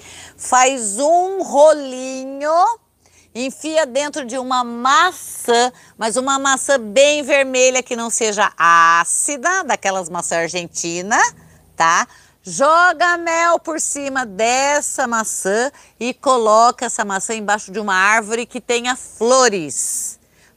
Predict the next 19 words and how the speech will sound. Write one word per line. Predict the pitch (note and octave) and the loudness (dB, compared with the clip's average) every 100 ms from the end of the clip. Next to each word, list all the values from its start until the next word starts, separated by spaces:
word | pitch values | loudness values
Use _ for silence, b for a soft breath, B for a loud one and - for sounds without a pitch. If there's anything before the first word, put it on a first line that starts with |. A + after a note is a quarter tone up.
| _ | _
Pede | - A#3+ B3 A3 | -2 0 0 -4
pra | B3+ A#3 | -4 -4
trazer | A3 A3 F#3+ A3 | -2 -4 -4 -4
o | A3 | -2
mais | G#3+ G#3+ G#3 | 0 0 0
rapidamente | A3 - F#3+ G3+ G3+ G#3 A#3+ C#4 D4+ D#4+ - - E4 | -2 -2 0 0 0 -2 2 4 4 -2 -6 -4 -4
possível | - C#4 - - B3 F3 D#3+ C#3 b b | 0 0 0 -4 -4 0 0 -2 b b
e | F3+ | -6
deixa | E3+ G#3 G#3+ - | 2 2 2 -2
uma | G#3 F#3+ | -4 -4
moedinha | F#3+ G3 A3+ A3 G3+ D#3+ G3+ G3+ G3 - | -2 2 2 2 0 -2 -4 -4 -6 -4
ali | E3 F3 F#3 | -2 -2 -2
do | E3 F#3 | -2 0
lado | F3 D#3+ D#3+ E3 | 4 4 4 -2
pra | F3 E3 | -2 -2
pagar | D#3 D3 D#3 D3+ | -2 0 -2 0
a | D#3+ E3 | 0 -2
dríade | D3+ G3+ G#3+ F3+ C#3+ D#3+ | -2 -2 0 0 -2 -6
também, | - E3 C#3+ C3+ | -4 -6 -4 -8